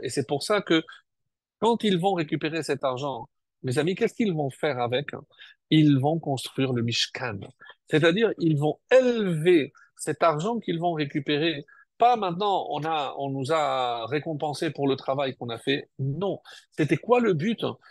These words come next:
Le but, c'est d'élever la matérialité, et comme on va le voir, et c'était l'endroit de la plus grande matérialité qui existait, c'était en Égypte. Et comme ils vont le transférer dans la Kedusha,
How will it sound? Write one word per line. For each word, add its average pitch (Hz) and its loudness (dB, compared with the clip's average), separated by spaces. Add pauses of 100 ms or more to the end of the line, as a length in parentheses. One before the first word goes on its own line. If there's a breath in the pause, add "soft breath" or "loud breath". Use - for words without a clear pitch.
(120 loud breath)
Le 147 4
but, 233 0
c'est 156 4
d'élever 208 2
la 139 -2
matérialité, 139 -2 (260 soft breath)
et 123 -4
comme 139 -2
on 139 -2
va 143 4
le 147 4
voir, 160 -2 (240 loud breath)
et - -4
c'était 160 2
l'endroit 160 2
de 135 0
la 143 4
plus 220 -6
grande 185 -2
matérialité 147 0
qui 143 -4
existait, 131 -4
c'était 131 -8
en 117 -4
Égypte. 117 -2 (400 loud breath)
Et 165 4 (400 soft breath)
comme 262 4
ils 175 4
vont 190 6
le 165 4
transférer 208 -2
dans 139 -4
la 135 -2
Kedusha, 151 -2